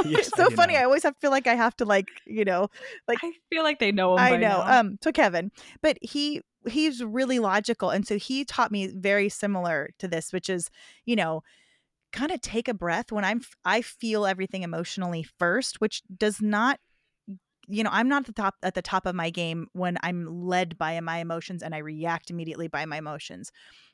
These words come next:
Speaker 1: So if I can take a breath and, like what Ken is saying, take those destructive emotions and all the chatter going off in my head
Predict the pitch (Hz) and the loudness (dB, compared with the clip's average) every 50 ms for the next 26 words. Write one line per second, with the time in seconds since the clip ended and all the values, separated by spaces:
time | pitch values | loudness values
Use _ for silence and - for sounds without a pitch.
0 | _ - - - 247 226 208 - 220 226 - 269 247 233 - 226 202 - 202 - | _ -12 -2 2 2 2 4 4 2 2 2 0 -4 -2 -2 -4 -4 -4 -4 -2
1 | 180 160 156 190 254 - - _ _ _ _ _ _ _ _ - 220 220 - _ | -2 0 0 -2 -4 -6 -14 _ _ _ _ _ _ _ _ -2 -2 -2 -2 _
2 | _ _ _ - 196 190 180 - 190 175 - _ - - 226 226 240 214 - - | _ _ _ -4 -4 -2 -2 -2 -4 -4 -4 _ -4 -2 0 2 2 0 0 -2
3 | - 160 156 160 185 220 240 - _ _ _ _ _ _ _ _ - - 233 214 | -6 -6 -6 -6 -6 -6 -6 -8 _ _ _ _ _ _ _ _ -6 0 0 0
4 | 208 - - 208 202 202 - - _ - 196 180 - - - 226 214 220 - 233 | 0 0 -2 0 0 0 -2 -8 _ -8 -8 -8 -6 -2 0 0 0 2 2 0
5 | 208 190 170 - - 214 208 202 190 208 - 247 233 220 214 196 185 185 190 185 | -2 -2 -2 -6 -2 0 2 2 2 2 2 0 0 0 0 0 -2 -2 -2 -4
6 | - - - 190 196 202 202 190 196 185 185 180 175 180 180 - - - 196 190 | -6 -2 0 0 0 0 -2 -2 -4 -4 -2 -2 -2 -2 -4 -4 -6 -6 -4 -4
7 | 175 175 165 185 170 180 202 | -4 -6 -4 -2 -2 -2 -2